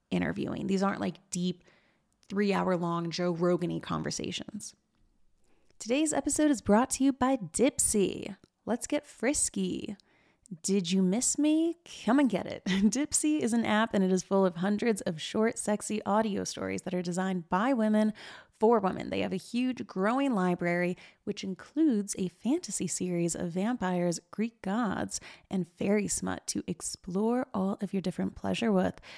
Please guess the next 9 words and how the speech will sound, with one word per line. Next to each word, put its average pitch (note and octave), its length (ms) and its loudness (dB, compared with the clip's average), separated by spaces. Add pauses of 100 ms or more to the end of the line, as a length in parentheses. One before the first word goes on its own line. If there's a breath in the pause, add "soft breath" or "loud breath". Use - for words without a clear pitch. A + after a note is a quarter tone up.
(260 loud breath)
They G#3+ 100 4
also G#3+ 160 4
have A3 100 4
new A#3 140 4
content. A3 500 -2
It's - 160 -6
released G3+ 380 0 (100)
every G3+ 280 0
week, G3+ 340 -2